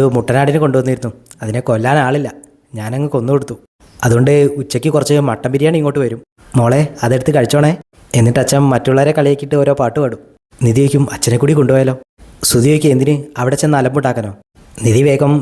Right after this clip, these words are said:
അച്ഛനോട് പോയിട്ട് പറയാണ്, "സുഭാഷ് ചേട്ടന് സുനന്ദ ഇഷ്ടാ, സുനന്ദയ്ക്ക് തിരിച്ചു. നമുക്ക് പോയിട്ട് സുനന്ദയെ പെണ്ണ് ചോദിച്ചാലോ?" ഇത്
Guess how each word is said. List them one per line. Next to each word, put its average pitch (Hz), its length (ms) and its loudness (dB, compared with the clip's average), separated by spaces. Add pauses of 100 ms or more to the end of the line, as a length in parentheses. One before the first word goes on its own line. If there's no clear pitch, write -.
അച്ഛനോട് 131 320 0
പോയിട്ട് 143 220 2
പറയാണ്, 127 260 0 (540)
"സുഭാഷ് 113 380 0
ചേട്ടന് 120 220 0 (120)
സുനന്ദ 117 340 0
ഇഷ്ടാ, 113 180 -4 (400)
സുനന്ദയ്ക്ക് 113 440 -4 (180)
തിരിച്ചു. 113 280 -6 (540)
നമുക്ക് 117 220 2
പോയിട്ട് 135 240 2 (240)
സുനന്ദയെ 120 340 0
പെണ്ണ് 123 220 2
ചോദിച്ചാലോ?" 123 320 -2 (500)
ഇത് 120 100 2